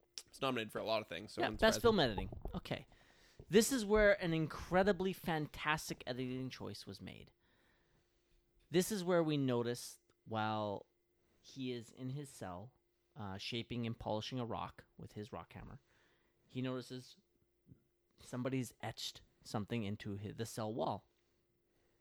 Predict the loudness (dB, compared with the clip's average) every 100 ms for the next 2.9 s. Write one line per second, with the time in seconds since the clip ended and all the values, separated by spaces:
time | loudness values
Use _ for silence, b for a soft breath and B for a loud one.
0 | _ -18 -6 -2 -2 -2 -4 -4 -4 -4
1 | -6 -4 -4 -4 -6 -6 -8 -8 -10 b
2 | b b -12 -8 -8 -8 -10 -12